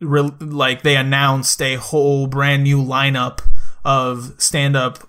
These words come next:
arcade cabinets for your home. Um, the Teenage Mutant Ninja Turtle one, which is,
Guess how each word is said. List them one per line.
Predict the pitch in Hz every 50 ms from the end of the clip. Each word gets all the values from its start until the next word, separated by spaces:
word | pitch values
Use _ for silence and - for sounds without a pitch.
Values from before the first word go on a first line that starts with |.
| -
arcade | 151 139 135 135 - 151 143 139 135 139
cabinets | 156 135 135 127 127 123 123 -
for | - 143 127
your | 123 123 123
home. | 139 190 208 196 160 127 120 123 127 - - - _ _ -
Um, | 143 131 127 123 120 120 120 120 123 139 - - _ _ _ -
the | 143 135 123
Teenage | 123 - 175 170 165 156 165
Mutant | 175 170 156 147
Ninja | 147 147 143 139
Turtle | - 156 143 143 139
one, | 139 135 135 135 135 127 131 131 139 - -
which | - 147 143 139 139 - - -
is, | 156 143 139 135 131 127 127 - -